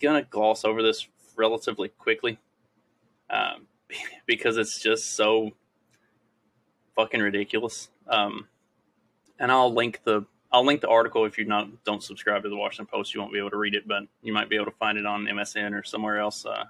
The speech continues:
one of the different sites that, uh, what is it? Newsbeam or something like that, that have, uh, where you can find these articles without having to actually subscribe. So I, I don't want to spend a whole lot of time on the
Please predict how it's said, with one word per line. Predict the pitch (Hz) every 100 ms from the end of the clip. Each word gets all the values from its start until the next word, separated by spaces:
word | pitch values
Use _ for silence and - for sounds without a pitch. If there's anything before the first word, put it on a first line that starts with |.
| _
one | 110 104
of | 101
the | 101 101 - _ _ _ _ _ _ _ _ _ _ _ _
different | 113 110 98
sites | - 110 107 -
that, | 104 101
uh, | 98 98 104 _ _ _ _ _ _ _ _
what | - -
is |
it? | - - _ _ _ _ _ _ _ _ _ _ _ _ _ _ _ _ _ _ _ _ _ -
Newsbeam | 117 113 107 113 110 107
or | 104
something | 110 107 107
like | 107
that, | 110 101 101
that | 107 104
have, | 113 104 104 - 104
uh, | 104 107 - _ _ _ -
where | 113
you | 113
can | 104
find | - 107 101
these | 104 101 -
articles | 117 104 101 101 104
without | 104 104
having | 101 104
to | 101
actually | 101 104
subscribe. | - 110 - 107 - _ - - - _ - - _ _ _
So | - 131
I, | - 127 -
I | 123
don't | 123 156 143
want | 117 117 -
to | 110
spend | 113 104
a |
whole | 110 107
lot | 104
of | 101
time | 107 101
on | 107 104 107
the | 107 101 98